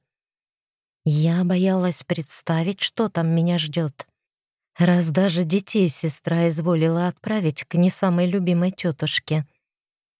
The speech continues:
И оказалось, не зря боялась. Потому что ждала меня Тарра Коппер в компании своего сына, Эрра Коппера,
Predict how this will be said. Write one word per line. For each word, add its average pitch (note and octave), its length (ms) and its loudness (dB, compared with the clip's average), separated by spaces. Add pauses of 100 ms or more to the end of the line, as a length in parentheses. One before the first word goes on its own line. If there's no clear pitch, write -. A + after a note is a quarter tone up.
(300)
И A3 180 4
оказалось, A3+ 800 0
не A#3+ 180 2
зря E3+ 500 0
боялась. D#3+ 800 -2 (1120)
Потому F3+ 380 2
что - 240 0
ждала D#3+ 480 0
меня D#3 500 0 (380)
Тарра E3 580 0
Коппер D#3+ 480 0
в - 160 -10
компании E3 600 2
своего G3 420 -2
сына, C#3+ 520 -2 (240)
Эрра D3+ 480 0
Коппера, C#3+ 560 -2